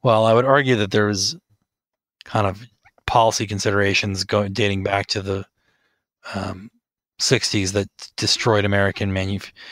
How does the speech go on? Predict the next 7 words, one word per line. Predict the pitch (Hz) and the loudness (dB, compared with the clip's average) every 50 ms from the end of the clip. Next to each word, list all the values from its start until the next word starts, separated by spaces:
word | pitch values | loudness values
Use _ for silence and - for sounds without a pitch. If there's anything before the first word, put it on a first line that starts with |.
| - - - - - | -18 -20 -12 -4 -2
manufacturing | 127 117 113 104 - 113 107 104 - - 113 101 98 | 0 0 0 0 2 2 2 2 2 0 -2 -2 -2
in | 98 98 107 | -2 0 2
all | 120 120 120 113 | 2 4 4 4
sectors. | - - 110 98 - - - 101 95 - - - - - - - - _ _ - | 2 2 0 0 -2 -2 -2 -2 -2 -2 -4 -8 -12 -18 -18 -18 -20 _ _ 2
But | 143 135 123 117 - - | 4 4 4 2 2 2
in, | 139 139 139 135 135 131 - - | 2 4 4 2 0 -2 -4 -4
in | - 143 139 135 135 135 131 131 131 | 0 0 2 4 4 4 2 2 0